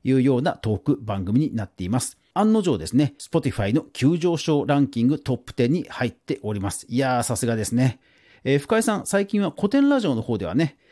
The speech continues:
独自のペースでの関わりをしているわけですけども、個人としてのね、えー、動きは各所で見られますよね。こちらの番組も今後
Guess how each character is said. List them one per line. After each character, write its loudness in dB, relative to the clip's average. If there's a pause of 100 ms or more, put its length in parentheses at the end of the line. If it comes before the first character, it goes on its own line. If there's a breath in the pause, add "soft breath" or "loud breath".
(120)
独 2
自 -6
の -8
ペ 4
ー 0
ス -6
で 0
の -2
関 0
わ 2
り -2
を -4
し -14
て -2
い 0
る 0
わ 0
け -4
で -4
す -10
け -4
ど -4
も、 2 (240 loud breath)
個 2
人 0
と -4
し -8
て -2
の 0
ね、 0 (180 soft breath)
え -2
ー、 0
動 0
き -2
は 2 (160)
各 -2
所 0
で -4
見 0
ら 2
れ 2
ま 2
す -6
よ -4
ね。 0 (200 soft breath)
こ 0
ち -2
ら 2
の -2
番 0
組 2
も 0
今 0
後 -2